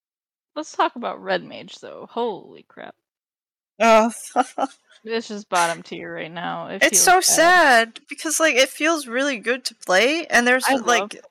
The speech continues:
Speaker 1: Red
Speaker 2: a lot
Speaker 1: Mage.
Speaker 2: of, it's, like, I don't wanna say it's, like, super involved, but, like, it's more involved than Summoner, but it is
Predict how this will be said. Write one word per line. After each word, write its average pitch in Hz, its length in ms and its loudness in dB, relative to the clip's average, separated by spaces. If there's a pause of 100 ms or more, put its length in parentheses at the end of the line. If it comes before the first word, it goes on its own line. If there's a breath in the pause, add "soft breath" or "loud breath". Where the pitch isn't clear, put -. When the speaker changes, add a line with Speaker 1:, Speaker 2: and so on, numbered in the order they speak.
(160)
Speaker 1:
Red - 160 -14
Speaker 2:
a 254 60 6
lot 247 240 6
Speaker 1:
Mage. 302 120 2
Speaker 2:
of, - 180 -14 (340)
it's, - 500 -2
like, 262 300 0 (240 soft breath)
I 262 100 4
don't 285 120 2
wanna 294 180 0
say 269 240 4
it's, - 220 0
like, 208 160 0
super 214 360 -2
involved, 208 460 4
but, - 140 -2
like, 202 240 0 (560 soft breath)
it's 247 180 2
more 311 240 8
involved 269 380 4
than 226 140 -6
Summoner, 220 600 0 (160)
but 180 240 2 (340)
it 226 200 2
is - 340 -4